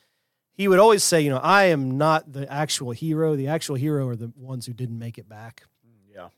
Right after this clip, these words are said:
Speaker 1: You know, gave the ultimate sacrifice. And he, he meant, you could just tell he meant it
Speaker 2: Yeah.
Speaker 1: with every fiber of his being. And also that, you know, he was following orders.
Speaker 2: Yeah.
Speaker 1: A lot of military heroes will s-, will say, "I was following orders, I was following instructions."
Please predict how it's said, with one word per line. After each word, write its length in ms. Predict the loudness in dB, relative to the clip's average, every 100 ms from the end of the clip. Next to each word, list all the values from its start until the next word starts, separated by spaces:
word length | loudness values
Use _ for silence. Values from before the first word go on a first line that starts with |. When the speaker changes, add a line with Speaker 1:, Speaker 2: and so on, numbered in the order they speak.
| -16
Speaker 1:
You 80 | -10
know, 60 | -8
gave 240 | -6 -8
the 80 | -8
ultimate 360 | -12 -14 -18 -14
sacrifice. 600 | -14 -16 -20 -20 -20 -18
And 100 | -12
he, 140 | -10 -10
he 160 | -14
meant, 260 | -12 -12 -10
you 100 | -8
could 100 | -10
just 160 | -10 -10
tell 160 | -6
he 80 | -6
meant 280 | -6 -10 -10
it 120 | -20 _ _ _
Speaker 2:
Yeah. 180 | -20 -14
Speaker 1:
with 140 | -8
every 220 | -8 -8
fiber 400 | -12 -10 -10 -10
of 80 | -12
his 140 | -14 -18
being. 320 | -20 -20 _ _ _ _ _ _ 0
And 140 | 2
also 400 | 2 2 2 2
that, 300 | 2 0 0 -8
you 140 | -20
know, 120 | -20 _
he 200 | -10 -4
was 180 | -4
following 460 | 0 4 4 4 2
orders. 580 | 0 -2 -4 -8 -8 -10 -16 _ -20 _ _ _ _
Speaker 2:
Yeah. 220 | -12 -10
Speaker 1:
A 80 | -4
lot 240 | 2 2 2
of 100 | 2
military 520 | 0 0 0 -2 -2
heroes 440 | -2 -2 -2 -4
will 60 | -6
s-, 180 | -10 -10
will 120 | -12
say, 460 | -8 -6 -4 -6 -8 -14
"I 100 | -12
was 220 | -10 -10
following 480 | -6 -4 -2 -2 -4
orders, 440 | -6 -10 -10 -12 -12
I 60 |
was 180 | -10 -10
following 400 | -8 -12 -10 -12
instructions." 800 | -12 -14 -14 -12 -12 -12 -20